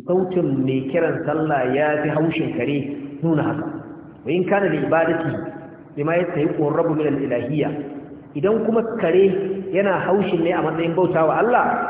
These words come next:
fa sautul mu'adhdhin a'zamu ibadatan lillahi min ibadihi. Duk da haka, sautin mai kiran sallah ya fi girma a matsayin shi na bautar Allah fiye da sautin kare in yana haushi.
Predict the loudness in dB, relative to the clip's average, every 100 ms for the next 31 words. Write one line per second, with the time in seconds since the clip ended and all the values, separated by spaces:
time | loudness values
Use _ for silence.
0 | -6 -10 -8 -4 -2 0 0 0 0 -2
1 | 0 0 0 0 -2 -2 -2 -2 0 0
2 | 0 -2 -2 0 0 0 0 0 0 -2
3 | -6 -8 -12 -18 -20 -12 -6 -2 0 0
4 | -2 -2 -8 -12 -16 -16 0 2 2 2
5 | 2 2 2 2 2 0 0 0 2 2
6 | 2 0 -2 -2 -2 0 0 0 -2 -4
7 | -4 -4 -4 -4 -2 -2 -2 0 2 2
8 | 0 -2 -6 -8 -12 -12 -6 -4 -4 -2
9 | -2 0 0 0 0 -2 -6 -6 -2 2
10 | 2 2 0 0 -2 -4 -6 -10